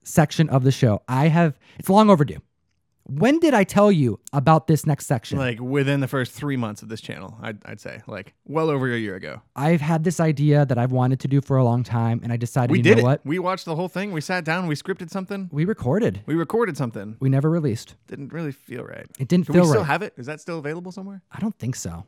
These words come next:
Speaker 1: It's
Speaker 2: No.
Speaker 1: back on an old computer, I think. But you know what?
Speaker 2: Old news.
Speaker 1: It's probably gone. We're gonna end up re-recording it. We're gonna be doing more of these sections. And really, we're gonna be trying out some new stuff as we go into the new year. So we wanna hear from the community what you think.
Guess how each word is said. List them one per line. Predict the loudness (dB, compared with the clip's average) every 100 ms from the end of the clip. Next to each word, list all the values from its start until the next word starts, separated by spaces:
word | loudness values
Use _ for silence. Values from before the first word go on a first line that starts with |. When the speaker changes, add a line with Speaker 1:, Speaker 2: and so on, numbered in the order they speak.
| -14
Speaker 1:
It's | -8
Speaker 2:
No. |
Speaker 1:
back | -4 -2 -2
on | -2
an | -4 -4
old | -6 -6
computer, | -8 -4 -4 -4
I | -6
think. | -8 -8
But | -4
you | 2
know | 4 4
what? | 4 0 -12
Speaker 2:
Old | -16
news. | -18 -20
Speaker 1:
It's | -8
probably | -2 0 0 0
gone. | 0 2 0 -2
We're | -4
gonna | -4 -4
end | -4 -6
up | -4
re-recording | -4 -4 -4 -2 -2
it. | -4 -4
We're |
gonna | -4
be | -2
doing | 0 0
more | 2 0
of |
these | -2 -4
sections. | -8 -6 -6 -2
And | 4
really, | 6 6
we're | 4
gonna | 0
be |
trying | 0 0 0
out |
some | 0 -2
new |
stuff | -2 -2 -6
as | -6
we | -4
go | 0
into | 2
the | 2
new | 2
year. | 2 0
So | -2
we | -4
wanna | -2
hear | -2 -2
from | -2 -4
the | -4
community | -2 0 0
what | -2
you | -8
think. | -2 -2 -2